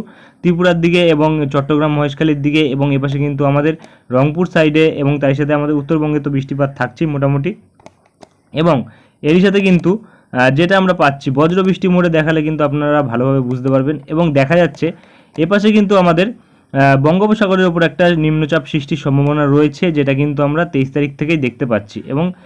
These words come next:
দেখা যাচ্ছে তেইশ তারিখের দিকে কিন্তু এপাশে আমাদের অন্ধ্র, ওড়িশা উপকূলের কাছে কিন্তু এই লো প্রেশার এরিয়াটি রয়েছে এবং এপাশ থেকে কিন্তু দেখা যাচ্ছে, আহ, একটি ঘূর্ণিঝড়, যেটি কিন্তু ক্রমশ উত্তর পশ্চিম দিক বরাবর অগ্রসর হয়ে এপাশে কিন্তু যেটা আমরা দেখছি,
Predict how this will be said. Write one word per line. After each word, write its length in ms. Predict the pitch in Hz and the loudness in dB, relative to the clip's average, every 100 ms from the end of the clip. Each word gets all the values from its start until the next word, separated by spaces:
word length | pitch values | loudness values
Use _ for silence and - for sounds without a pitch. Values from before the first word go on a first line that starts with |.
| - _ | -20 _
দেখা 220 | 135 151 185 | -2 2 4
যাচ্ছে 220 | 185 185 | 2 0
তেইশ 220 | 170 165 | 0 0
তারিখের 300 | 175 175 170 165 | 0 0 0 2
দিকে 160 | 175 | 2
কিন্তু 240 | 170 170 165 | 2 0 0
এপাশে 320 | 143 139 160 | 0 0 -2
আমাদের 340 | 127 135 147 196 - - _ | 0 0 0 0 -6 -20 _
অন্ধ্র, 300 | 123 151 175 190 | 0 2 2 2
ওড়িশা 300 | 170 160 165 | 2 2 0
উপকূলের 380 | 151 160 160 | 0 0 0
কাছে 180 | 143 139 | 0 0
কিন্তু 240 | 139 151 151 | -2 -2 2
এই 100 | 147 | 2
লো 120 | 139 | 2
প্রেশার 280 | 131 139 147 - | 0 -2 -2 -2
এরিয়াটি 480 | 143 139 143 139 147 | 0 2 2 0 -2
রয়েছে 480 | 123 151 160 - 196 - - | 0 0 0 -2 -4 -4 -6
এবং 240 | 170 185 180 - | 0 0 0 -6
এপাশ 320 | 151 160 208 196 - | -6 -2 0 0 0
থেকে 160 | 170 147 | -2 0
কিন্তু 220 | 156 156 | -2 0
দেখা 220 | 135 139 | 0 2
যাচ্ছে, 320 | 139 139 - | 0 0 -4
আহ, 760 | 208 - - - - - 123 123 120 - | -4 -4 -20 -20 -16 -2 0 0 -2 -4
একটি 260 | 151 - 202 | -4 0 0
ঘূর্ণিঝড়, 600 | 147 160 170 156 139 127 | 2 4 4 4 2 2
যেটি 200 | 139 151 | 0 0
কিন্তু 180 | 160 156 | 0 -2
ক্রমশ 320 | 147 156 160 190 | -2 -2 0 -2
উত্তর 440 | 160 143 - 180 | -2 -4 -4 -2
পশ্চিম 240 | 165 165 170 | -2 -2 -2
দিক 120 | 165 139 | 0 2
বরাবর 340 | 139 147 165 | 0 2 0
অগ্রসর 440 | - 143 147 151 170 | -2 -4 -2 0 0
হয়ে 160 | 160 165 175 _ _ - | 2 0 -6 _ _ -4
এপাশে 280 | 165 190 202 | -2 2 2
কিন্তু 280 | 196 160 214 240 _ _ - | 2 2 0 -2 _ _ -6
যেটা 180 | 143 170 | -2 2
আমরা 120 | 175 | 2
দেখছি, 220 | 175 170 | 2 0